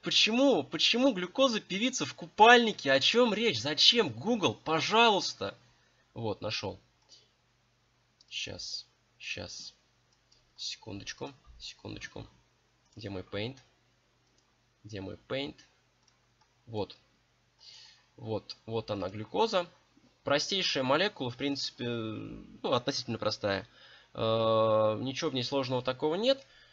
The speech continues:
Это считается вот тот самый сахар в крови, который мы измеряем,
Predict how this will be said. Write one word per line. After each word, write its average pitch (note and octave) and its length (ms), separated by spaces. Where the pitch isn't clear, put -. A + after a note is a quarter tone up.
Это - 200
считается F3+ 540
вот D3+ 220
тот - 140
самый D3 240
сахар C#3 440
в - 80
крови, E3 300
который A#2+ 400
мы G#2+ 200
измеряем, F#3+ 640